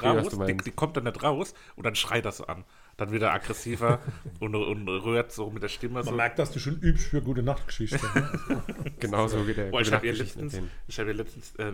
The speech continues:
Speaker 2: ungefähr eine Stunde oder anderthalb Stunden lang, äh, erklärt, was Frühstück ist und was es für verschiedene unterschiedliche Arten von Frühstück gibt. Dann
Speaker 1: Das
Speaker 2: hab ich
Speaker 1: Kind ist
Speaker 2: süß
Speaker 1: so verloren
Speaker 2: Beispiele
Speaker 1: einfach.
Speaker 2: für süße
Speaker 1: Jetzt
Speaker 2: und
Speaker 3: Echt
Speaker 2: deftige
Speaker 3: lost.
Speaker 2: Frühstücke gegeben,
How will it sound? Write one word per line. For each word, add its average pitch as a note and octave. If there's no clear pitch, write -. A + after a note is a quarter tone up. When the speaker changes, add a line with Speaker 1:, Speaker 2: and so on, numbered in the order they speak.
Speaker 2:
ungefähr A2+
eine G#2
Stunde C3+
oder G2+
anderthalb A2
Stunden B2+
lang, G2+
äh, F#2
erklärt, G#2+
was -
Frühstück -
ist -
und F2+
was G2+
es F#2
für -
verschiedene -
unterschiedliche A2
Arten G#2+
von -
Frühstück -
gibt. F#2
Dann G2+
Speaker 1:
Das -
Speaker 2:
hab F#2+
ich -
Speaker 1:
Kind D3+
ist C#3
Speaker 2:
süß C#3+
Speaker 1:
so D3+
verloren A2+
Speaker 2:
Beispiele C3+
Speaker 1:
einfach. -
Speaker 2:
für A#2+
süße -
Speaker 1:
Jetzt D3
Speaker 2:
und B2
Speaker 3:
Echt -
Speaker 2:
deftige C3+
Speaker 3:
lost. B2
Speaker 2:
Frühstücke C#3+
gegeben, C3